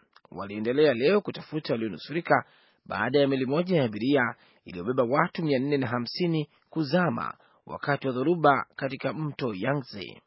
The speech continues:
Shirika la habari la Shinua linasema watu kumi na tano pekee ndio wameokolewa na miili mitano imepatikana. Upepo mkali na mvua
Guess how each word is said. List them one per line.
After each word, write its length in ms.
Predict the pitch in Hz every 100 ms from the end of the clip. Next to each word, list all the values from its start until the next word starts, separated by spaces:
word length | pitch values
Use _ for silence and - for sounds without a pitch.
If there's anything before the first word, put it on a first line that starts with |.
| _ _ _ _ _ _ _
Shirika 640 | - 101 143 - 143 127 120
la 140 | 135
habari 460 | - 117 139 175 175
la 140 | 135
Shinua 540 | - 101 139 156 120 - _ _ _
linasema 440 | - 165 - 160 143
watu 380 | 143 190 - 202
kumi 160 | 170
na 80 | 151
tano 240 | - 160
pekee 540 | 147 147 - 156 170 196 _ _ -
ndio 280 | 98 107 139
wameokolewa 840 | 143 143 139 151 165 123 87 147 - _ _ -
na 120 | 101
miili 380 | 107 143 160 143
mitano 580 | 135 - 185 196 151
imepatikana. 920 | - 127 117 110 - 143 143 117 - - _ _ _ _ _ -
Upepo 400 | 101 156 151 147
mkali 500 | 143 160 160 180 180
na 100 | 151
mvua 480 | 135 160 147 165